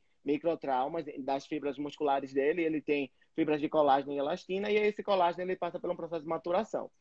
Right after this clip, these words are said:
E aí, esse processo de maturação faz com que muitas mulheres, é, fiquem com aquele assoalho pélvico como se fosse solto. Então, se você for fazer uma, uma avaliação num músculo desse, ele vai tá solto. Só que é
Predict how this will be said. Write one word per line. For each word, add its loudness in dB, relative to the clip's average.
E 6
aí, 8
esse -2
processo -2
de -10
maturação -4
faz -6
com -8
que -2
muitas -4
mulheres, 0
é, 4
fiquem -6
com -4
aquele 0
assoalho 0
pélvico 2
como -6
se -8
fosse -4
solto. 0
Então, -2
se -6
você 0
for -6
fazer 0
uma, -2
uma 4
avaliação 2
num -4
músculo -4
desse, 0
ele -4
vai 0
tá 0
solto. -2
Só 2
que 0
é 4